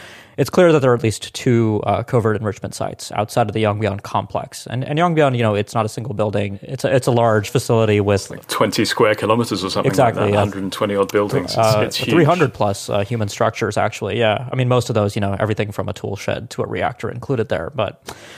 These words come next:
Speaker 1: but if we look at, uh, other facilities, uh, the one that I scrutinized, uh, and is discussed at length in the book is Kangsong.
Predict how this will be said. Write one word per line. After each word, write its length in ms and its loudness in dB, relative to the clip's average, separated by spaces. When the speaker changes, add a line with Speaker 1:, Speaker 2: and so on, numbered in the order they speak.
Speaker 1:
but 80 4
if 100 2
we 60 4
look 200 4
at, 240 4
uh, 200 4
other 200 2
facilities, 720 2
uh, 100 -10
the 140 0
one 180 4
that 320 2
I 80 4
scrutinized, 840 0
uh, 320 0
and 120 -4
is 260 -4
discussed 400 -2
at 100 -8
length 280 -2
in 80 -6
the 80 -4
book 280 0
is 140 -2
Kangsong. 560 -2